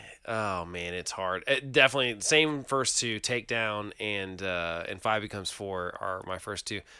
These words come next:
but I'm, I'm really torn between those two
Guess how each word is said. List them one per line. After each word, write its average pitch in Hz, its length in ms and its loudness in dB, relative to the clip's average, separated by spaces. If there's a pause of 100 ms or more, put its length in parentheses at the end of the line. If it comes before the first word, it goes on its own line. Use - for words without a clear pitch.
(120)
but 113 100 0
I'm, 117 320 2 (220)
I'm 113 400 -6 (180)
really 135 300 2
torn 139 340 2
between 104 300 -8
those 95 180 -6
two 104 400 -6